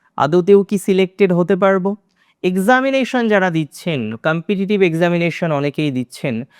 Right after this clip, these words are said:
অনেকেই বর্তমানে কম্পিটিটিভ এক্সামিনেশনের প্রিপারেশনের সাথে সংযুক্ত রয়েছেন,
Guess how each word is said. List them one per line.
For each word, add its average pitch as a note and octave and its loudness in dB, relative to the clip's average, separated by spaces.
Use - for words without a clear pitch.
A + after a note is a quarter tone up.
অনেকেই E3 4
বর্তমানে F3 0
কম্পিটিটিভ E3+ 0
এক্সামিনেশনের E3+ 0
প্রিপারেশনের G3 0
সাথে F#3 -2
সংযুক্ত D3 -4
রয়েছেন, B2+ -2